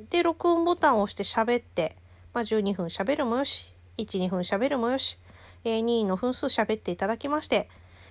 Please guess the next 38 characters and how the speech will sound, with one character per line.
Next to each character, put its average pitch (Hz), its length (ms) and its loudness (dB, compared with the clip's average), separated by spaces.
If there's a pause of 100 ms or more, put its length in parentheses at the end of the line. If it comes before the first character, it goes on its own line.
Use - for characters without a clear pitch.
(560)
ま 330 80 4
あ、 - 20 6
一 285 340 2
応 415 80 8
ね、 440 100 8 (520)
一 - 180 2
応 427 60 6
確 349 260 4
認 359 160 8
す - 120 -4
る 381 80 6
よ、 381 60 8
私。 - 360 0 (300)
一 277 160 -4
応 311 40 2
確 262 220 -2
認 226 140 0
す 214 120 -4
る。 - 120 -6 (180)
う 208 60 -2
ん。 175 180 -8 (580)
で、 359 140 0
確 269 260 2
認 269 220 0
し - 160 -4
な 339 160 2
が 320 120 6
ら、 359 280 8 (440)
え 190 120 -2
ー、 190 60 -6
タ 196 180 0
イ 180 100 0
ト 180 160 -4
ル 180 160 -4
を 208 80 -4
つ - 140 -10
け 392 140 0
て、 381 360 0